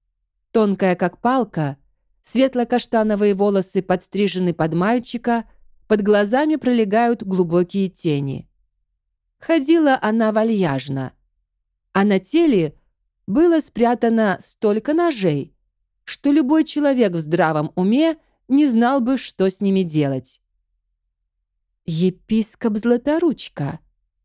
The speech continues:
Мия склонила голову. "Я бы встала и поклонилась, но арбалетный болт в моей заднице против". "Вижу, у тебя была весёлая не ночь?" — ухмыльнулась женщина.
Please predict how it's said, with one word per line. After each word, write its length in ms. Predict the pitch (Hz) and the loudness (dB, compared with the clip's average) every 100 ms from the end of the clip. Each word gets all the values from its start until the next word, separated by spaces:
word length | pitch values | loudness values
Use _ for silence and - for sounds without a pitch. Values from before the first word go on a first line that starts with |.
| _ _ _ _ - | _ _ _ _ -2
Мия 320 | 208 214 196 | 2 2 2
склонила 500 | 185 - 175 180 190 | 0 0 0 2 0
голову. 600 | 190 180 147 139 127 127 - _ _ _ _ _ _ _ _ - | 0 0 0 -2 -6 -12 -16 _ _ _ _ _ _ _ _ -4
"Я 200 | 240 240 | 2 2
бы 140 | 220 | 2
встала 480 | 226 - 247 233 208 | -2 -4 -2 2 2
и 140 | 185 190 | 0 -2
поклонилась, 920 | 202 196 240 262 311 208 160 - _ _ _ _ _ - | -4 0 0 2 2 2 0 -4 _ _ _ _ _ 0
но 400 | 262 320 330 311 | 2 4 4 2
арбалетный 760 | - 269 254 254 240 208 220 202 | 0 2 2 2 2 0 0 0
болт 440 | 180 220 302 - | 2 2 0 -6
в 160 | - 233 | -6 0
моей 380 | 262 269 277 247 | 2 2 2 2
заднице 680 | 254 247 233 233 - 240 | 0 0 0 -2 -2 -4
против". 680 | 226 - 269 240 - 131 - _ _ _ _ _ _ _ _ _ _ _ - | -4 -2 -2 -2 -6 -10 -12 _ _ _ _ _ _ _ _ _ _ _ -2
"Вижу, 540 | 240 269 277 220 220 | 2 4 4 2 2
у 40 | |
тебя 380 | 214 220 190 202 | 0 0 2 2
была 240 | 190 202 196 | 2 2 2
весёлая 720 | 196 190 202 185 185 190 196 | 0 0 0 2 4 2 2
не 180 | 202 202 | 2 2
ночь?" — 460 | 214 370 - - _ _ _ _ _ _ _ _ - | 0 -2 -6 -18 _ _ _ _ _ _ _ _ -4
ухмыльнулась 760 | 196 202 196 190 190 180 170 | 0 2 2 2 2 2 0
женщина. 720 | 170 170 143 - 147 139 139 | -2 -4 -4 -6 -8 -10 -10